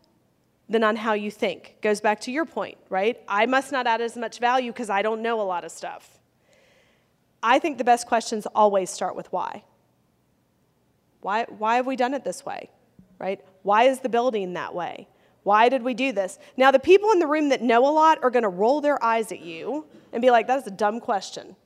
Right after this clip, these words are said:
And you know what? Dumb questions are the best because deep down, they haven't thought about it either.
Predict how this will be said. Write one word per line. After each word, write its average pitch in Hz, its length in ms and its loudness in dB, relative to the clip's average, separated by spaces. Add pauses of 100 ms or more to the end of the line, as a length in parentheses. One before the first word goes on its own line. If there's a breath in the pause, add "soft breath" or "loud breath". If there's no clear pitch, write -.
(260)
And 233 120 -4
you 247 60 -4
know 247 140 0
what? 269 520 0
Dumb 277 200 6
questions 262 480 -2
are 226 140 -2
the 196 120 -6
best - 760 -8 (800 soft breath)
because 240 340 -2
deep 285 280 -2
down, 262 340 2
they 208 120 2
haven't 269 220 -6
thought 214 180 2
about 247 240 4
it 294 80 2
either. 285 340 2